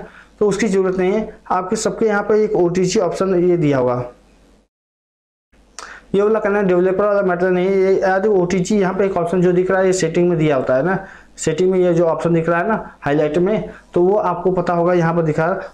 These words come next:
यहाँ पर जाएंगे बस इसको on कर देना है। On करने के लिए याद रखिएगा बस on कर देना है।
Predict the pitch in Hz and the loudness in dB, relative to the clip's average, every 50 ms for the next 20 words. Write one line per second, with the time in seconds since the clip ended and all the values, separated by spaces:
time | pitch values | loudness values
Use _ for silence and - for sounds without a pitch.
0 | - - 180 190 202 208 208 202 208 208 226 214 208 202 190 196 - 214 185 165 | -6 -4 -2 0 0 0 0 0 0 0 2 2 2 0 0 0 -2 0 0 0
1 | 156 147 143 135 127 131 127 127 127 131 127 - - - - 175 180 196 220 240 | 0 0 0 0 0 0 -2 -2 -2 -4 -6 -10 -14 -6 -2 0 0 2 0 0
2 | 240 226 240 214 202 214 208 208 208 208 208 202 196 185 190 185 185 196 190 214 | 0 -2 -2 0 0 0 0 0 0 2 2 2 2 0 0 0 0 0 0 0
3 | 214 208 180 190 190 - 175 175 180 190 190 190 175 175 180 185 185 208 | 0 0 0 -2 0 0 0 0 2 2 0 0 2 2 0 0 0 -2